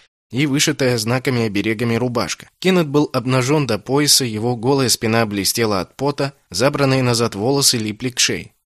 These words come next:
От его разгорячённого тела разве только пар не валил. Кеннет быстро и плавно взмахивал мечом, и солнечный свет струился по его лезвию, как по стальному, вспыхивая на острие дробящейся радугой. Талай невольно зажмурился.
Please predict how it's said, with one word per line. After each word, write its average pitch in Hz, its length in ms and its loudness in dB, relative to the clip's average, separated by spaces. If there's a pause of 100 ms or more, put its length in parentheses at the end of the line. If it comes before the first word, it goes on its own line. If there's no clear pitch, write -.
(220)
От 95 160 -12
его 117 220 0
разгорячённого 143 720 0
тела 156 280 2
разве 143 280 0
только 139 320 0
пар 156 220 0
не 117 120 0
валил. 76 360 -8 (460)
Кеннет 175 280 2
быстро 135 400 0
и 123 60 -2
плавно 139 360 0
взмахивал 117 500 -2
мечом, 107 460 -2 (240)
и 90 80 -10
солнечный 135 540 0
свет 143 260 0
струился 131 580 0
по 107 120 -6
его 95 220 -2
лезвию, 135 460 -2
как 131 240 -6
по 120 100 -4
стальному, 110 600 -2
вспыхивая 120 580 -2
на 104 120 0
острие 107 420 -2
дробящейся 104 800 0
радугой. 76 500 -8 (500)
Талай 101 340 2
невольно 113 480 4
зажмурился. 107 840 0